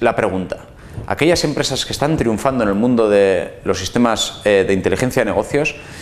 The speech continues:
y que en definitiva están siendo más competitivas,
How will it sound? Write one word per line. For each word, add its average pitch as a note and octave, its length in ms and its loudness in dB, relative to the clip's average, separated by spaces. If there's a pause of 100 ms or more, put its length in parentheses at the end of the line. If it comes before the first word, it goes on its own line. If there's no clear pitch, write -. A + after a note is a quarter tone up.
(140)
y G#2+ 100 0
que G#2+ 80 2
en G2 60 2
definitiva G2+ 440 2
están A2 220 -2
siendo G2+ 180 -2
más C3 200 -2
competitivas, A#2 720 0